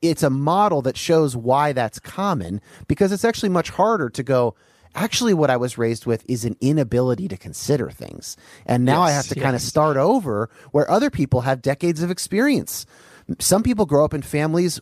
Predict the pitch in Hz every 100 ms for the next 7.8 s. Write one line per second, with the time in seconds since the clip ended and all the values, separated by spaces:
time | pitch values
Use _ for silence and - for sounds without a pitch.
0 | _ 127 165 175 113 131 123 151 170 175
1 | 156 185 269 170 - _ _ _ _ 139
2 | 143 139 160 131 156 156 170 175 180 175
3 | _ _ - 170 196 - 220 269 - 120
4 | 87 120 120 127 123 156 170 170 160 -
5 | _ _ 165 156 196 196 165 151 185 220
6 | 135 113 98 87 - 87 78 78 73 85
7 | - 90 87 87 - 87 101